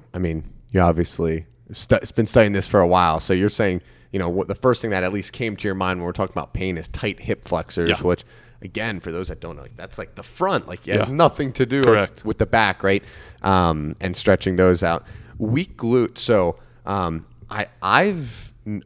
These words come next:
Speaker 1: I've never heard that. That's, I mean, it makes sense 'cause that's kinda, like, supportive. I've also heard that, um, sometimes glutes are, like, not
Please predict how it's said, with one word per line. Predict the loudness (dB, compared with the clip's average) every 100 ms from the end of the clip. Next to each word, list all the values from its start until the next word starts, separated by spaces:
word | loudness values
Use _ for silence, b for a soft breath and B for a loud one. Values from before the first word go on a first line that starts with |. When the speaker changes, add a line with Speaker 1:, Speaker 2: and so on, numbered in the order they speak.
| -6
Speaker 1:
I've | -4 0
never | 2 2 2
heard | 4 2
that. | 0 -8 -8
That's, | -8 -10 -14 -10
I |
mean, | -8 -6
it | -6
makes | -6 -6
sense | -8 -8
'cause | -8
that's | -10 -8
kinda, | -4 -2
like, | -2 0
supportive. | -2 6 6 8 2 -2
I've | 2
also | 2 2 -2
heard | 0 2 2 0
that, | -2 -4
um, | -8 -8
sometimes | -4 -4 -2 -4 -8
glutes | -10 -4 -2 -2 -4 -4
are, | -2
like, | -4 -6
not | -8